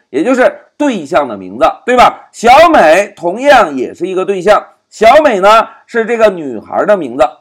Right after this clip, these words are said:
哎，从这个角度来看，我们应该设计一个什么类啊？哎，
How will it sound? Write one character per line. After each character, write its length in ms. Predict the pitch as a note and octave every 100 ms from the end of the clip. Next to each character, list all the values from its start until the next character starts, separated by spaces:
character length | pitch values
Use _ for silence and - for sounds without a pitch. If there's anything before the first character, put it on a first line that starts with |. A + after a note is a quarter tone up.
| _
哎， 260 | - B3+ C4+ - _
从 220 | G#3 C#4
这 140 | F4 E4+
个 120 | B3
角 200 | F3 C3+
度 100 | C3+
来 140 | D3
看， 240 | G#3 A3 -
我 100 | C#3+
们 100 | F#3
应 200 | B3 A#3+
该 260 | A3+ A3+ A3+
设 260 | A3 A#3
计 120 | E3 C#3+
一 40 |
个 160 | E3 D#3+
什 160 | -
么 80 | C3
类 160 | A3+ A3
啊？ 240 | G#3 G#3+ _ _ _
哎， 220 | C3 F#3